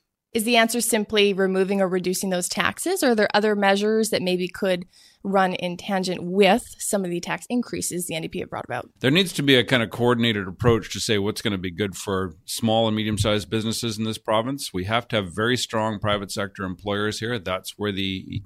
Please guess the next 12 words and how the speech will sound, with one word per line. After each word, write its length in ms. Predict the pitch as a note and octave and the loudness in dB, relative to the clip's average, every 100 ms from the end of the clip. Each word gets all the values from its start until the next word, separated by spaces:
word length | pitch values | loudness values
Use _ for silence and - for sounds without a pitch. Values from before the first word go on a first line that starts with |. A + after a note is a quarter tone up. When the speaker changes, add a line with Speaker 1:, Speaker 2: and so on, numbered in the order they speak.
| - G#2 | -6 -2
Speaker 2:
engine 260 | A2+ G#2 | 0 -2
of 60 | G#2 | -4
the 60 | G2 | -6
economy 480 | F2+ G#2+ A2 G#2+ | -4 -2 0 0
is. 180 | A2+ C3 - - - - - | -2 -4 -10 -20 -20 -20 -10
You 100 | F#2 | -10
cannot 540 | - C3 C#3+ D3+ C#3+ | -2 2 4 4 2
tax 340 | C#3 B2 B2 A#2+ | 2 2 2 0
your 80 | |
way 100 | A#2 | 2
to 80 | A2 | 2
prosperity. 760 | - G#2 G#2 - G#2 G2+ D#2+ | 0 -2 -2 -2 0 0 -4